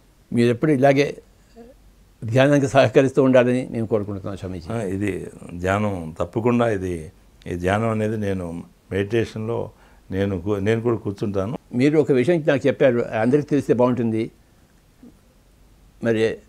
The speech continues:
Speaker 1: అమ-, అమెరికాలో వైద్యం గురించి
Speaker 2: ఆ.
Speaker 1: వాళ్ళ డాక్టర్ చెప్పిన దాని విషయం గురించి చెప్తే బాగుంటుంది.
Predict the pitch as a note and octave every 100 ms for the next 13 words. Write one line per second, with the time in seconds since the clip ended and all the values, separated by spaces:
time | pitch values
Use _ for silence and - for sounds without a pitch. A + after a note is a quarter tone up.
0 | _ _ B2+ C3 - B2 C#3+ D3+ C3+ B2+
1 | B2 B2 C3 B2+ B2+ B2 A#2 A2+ - _
2 | _ G2+ F2+ C#2+ - - A#2 B2 A#2+ A#2+
3 | C3+ C3+ A#2 C3 A#2+ A#2 A#2+ A#2 A2 A#2+
4 | - A2 G#2 F#2+